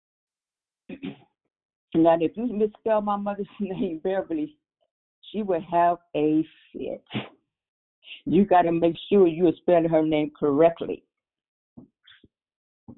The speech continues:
And my sister's name is different too. Her name, uh, is Demetra, D E M E T R A. Now, when she was born,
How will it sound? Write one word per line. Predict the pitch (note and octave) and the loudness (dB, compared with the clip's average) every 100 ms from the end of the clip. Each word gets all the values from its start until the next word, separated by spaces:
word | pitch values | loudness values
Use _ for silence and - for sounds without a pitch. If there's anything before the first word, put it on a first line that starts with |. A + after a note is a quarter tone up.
| _ _ _ _ _ _ _ _ _ _ _ _ _ _ _ _ _ - - _ | _ _ _ _ _ _ _ _ _ _ _ _ _ _ _ _ _ -20 -20 _
And | E3 E3 | -2 2
my | D#3 - | 2 2
sister's | G3 G#3 F#3 | 0 0 -2
name | F#3 D#3 D3+ | -2 -2 -2
is | D3 - | -4 -2
different | E3 E3 E3 - | -2 0 -2 -2
too. | A3 G3 E3 | 0 0 0
Her | F3+ F3+ F#3+ | 0 2 2
name, | F#3+ D#3+ D#3 D#3+ C#3+ - | 0 -4 -4 -6 -10 -12
uh, | D3 C#3+ - - - _ - | -10 -10 -12 -12 -16 _ -4
is | D#3 - | -4 -2
Demetra, | D3+ D3 F#3+ G#3 - C#3+ D#3+ _ _ - | -2 0 -2 -4 -8 -8 -8 _ _ -8
D | D#3 E3+ - | -4 -4 -4
E | E3+ - | -8 -4
M | E3+ G#3 - | -2 -2 -2
E | C#3+ C#3 - _ | -2 -2 -4 _
T | D#3+ D#3 - | -6 -4 -2
R | D3+ C#3 - | -2 -2 -2
A. | C#3+ C3+ C3+ - _ _ _ _ _ _ | -4 -4 -8 -16 _ _ _ _ _ _
Now, | - E3 E3 | -2 0 0
when | D#3+ E3 - | 0 -4 -6
she | A3 | -6
was | G#3+ E3+ C3 | -2 -4 -4
born, | E3 D3 C#3+ | -6 -4 -8